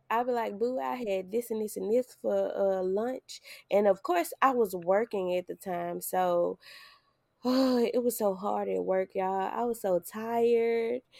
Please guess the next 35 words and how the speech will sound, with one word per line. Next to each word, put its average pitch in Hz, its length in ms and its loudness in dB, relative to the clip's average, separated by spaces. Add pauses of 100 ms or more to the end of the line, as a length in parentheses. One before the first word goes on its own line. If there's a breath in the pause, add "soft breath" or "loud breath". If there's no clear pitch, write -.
(340 loud breath)
At 202 140 4
this 240 200 2
time, 240 540 0
I 214 100 2
was, 208 380 0
um, 190 520 0
assistant 196 960 0
nurse 190 340 0
manager, 180 720 0 (500 loud breath)
uh, 180 260 6
in 175 220 4
San 180 320 0
Diego, 170 720 0 (100)
and 170 160 0
I 208 80 0
ain't 254 220 2
gonna 175 220 4
lie, 180 260 4
y'all, 170 480 -4 (360 loud breath)
I 226 140 4
would 208 160 4
get 175 200 -2
to 170 140 -4
work 170 520 4 (160)
at, 156 360 4
like, 151 320 -4
seven 180 580 0
o'clock. 170 480 -6
I'll 170 180 2
do 180 200 2
what 220 100 2
I 208 120 0
need 208 240 0
to 196 80 -6
do, 185 360 2